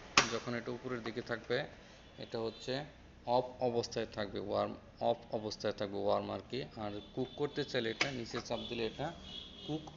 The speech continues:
অবস্থায় চলে যাবে। এটা এখন রান্না শুরু হয়ে গেছে এটা। এরপর হচ্ছে এটার দেখতে পাচ্ছেন, এই তো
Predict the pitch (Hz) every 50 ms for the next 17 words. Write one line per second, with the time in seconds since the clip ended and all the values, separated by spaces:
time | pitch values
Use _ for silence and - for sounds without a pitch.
0 | 131 127 123 127 120 - - 147 160 190 220 - - - - - - - 135 131
1 | 127 120 107 107 98 98 98 98 104 104 - 127 143 170 190 - - - - -
2 | 117 110 110 117 123 160 196 196 - - - - - - - - - - - 131
3 | 120 113 110 107 101 101 98 98 95 - 98 95 - - 101 101 - - - -
4 | - - - - - - - 104 104 101 - - 110 107 98 - 110 107 - -
5 | - 113 107 104 107 - - 110 110 110 110 110 110 113 113 113 110 - - -
6 | - - - - - - 117 104 104 110 104 - - - 107 104 110 104 - -
7 | - 117 113 117 127 139 143 - - - - - - - - - - - - -
8 | - - 107 95 -